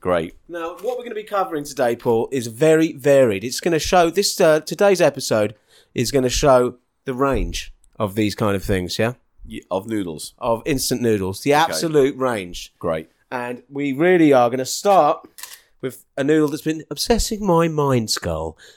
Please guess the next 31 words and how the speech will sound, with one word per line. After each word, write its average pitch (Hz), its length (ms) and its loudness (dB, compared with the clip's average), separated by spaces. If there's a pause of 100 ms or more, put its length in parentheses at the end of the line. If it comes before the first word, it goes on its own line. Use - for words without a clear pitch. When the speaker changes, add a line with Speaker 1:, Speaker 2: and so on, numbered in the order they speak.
(140)
Speaker 2:
for, 110 480 2 (520)
uh, 107 340 0 (720)
almost 165 320 2
half 139 260 2
a 120 40 -4
year 110 200 0
now. 92 300 -4
I 107 140 -4
have 98 120 -4
been 104 300 -4
bang 120 440 2
on 110 280 2
these 87 260 -4
fuckers. 90 560 -4 (1040)
These 196 280 -2
are 170 60 2
broad 202 540 0
noodle 165 420 6
chili 165 460 2
oil 143 260 4
flavour. 113 520 -2 (1500)
Speaker 1:
Sorry, - 280 -2
say 139 220 -8
again? 202 380 -10
Speaker 2:
Broad 190 380 2
noodle 131 480 -2
chili 156 340 0
oil 110 240 -2
flavour. 87 500 -8 (460)
Brackets, 139 600 0
Speaker 1:
Bro- - 60 -20